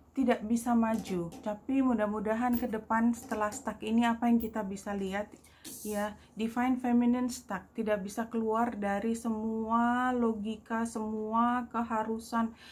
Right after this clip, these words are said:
semua tuntutan yang rasanya harus dipenuhi.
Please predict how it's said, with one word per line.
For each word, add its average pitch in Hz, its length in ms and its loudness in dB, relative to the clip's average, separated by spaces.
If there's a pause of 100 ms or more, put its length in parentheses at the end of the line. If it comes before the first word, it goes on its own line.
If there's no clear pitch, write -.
(280)
semua 240 800 4
tuntutan 233 560 0
yang 220 160 -2
rasanya 214 480 -2
harus 226 320 -4
dipenuhi. 226 720 -2